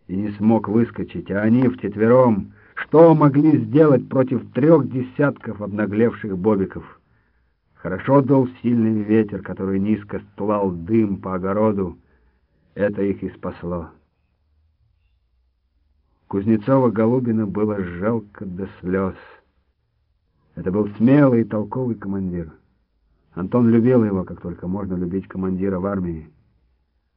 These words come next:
Отправляясь по делу, в разведку, на боевую операцию или гулянку, тот всегда брал с собой шестерых партизан, в числе которых с лета стал ездить Голубин. Теперь уже от этой шестёрки, кажется,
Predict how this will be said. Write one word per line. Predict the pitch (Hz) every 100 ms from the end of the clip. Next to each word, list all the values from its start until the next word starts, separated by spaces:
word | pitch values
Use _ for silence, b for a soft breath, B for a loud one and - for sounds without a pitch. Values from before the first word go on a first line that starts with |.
| _
Отправляясь | - 101 120 131 156 156 151
по | 123
делу, | 113 135 135 120 104 101 - _
в | -
разведку, | 92 101 104 123 120 - 95
на | 90
боевую | 95 110 120
операцию | 110 104 117 117 - 101
или |
гулянку, | 101 110 120 123 110 98 87 b b b b -
тот | 139 156
всегда | 156 160 156 160
брал | 139 156 151
с | -
собой | 135 147 151
шестерых | - 143 - 143 151 151
партизан, | - 120 139 120 127 107
в | 101
числе | 98 104 107
которых | 104 117 113 101 - - _ _ _ _ _ -
с |
лета | 110 139 131 117 -
стал | - 117 110
ездить | 98 113 110 104 98
Голубин. | 90 107 104 92 85 - _ _ _ _ _ _ _ _ _ _ _ _ _
Теперь | 87 92 123
уже | 120 101 107
от | 92 107
этой | 104 92
шестёрки, | - 92 - 110 104 104 92 -
кажется, | 92 95 87 - 87 82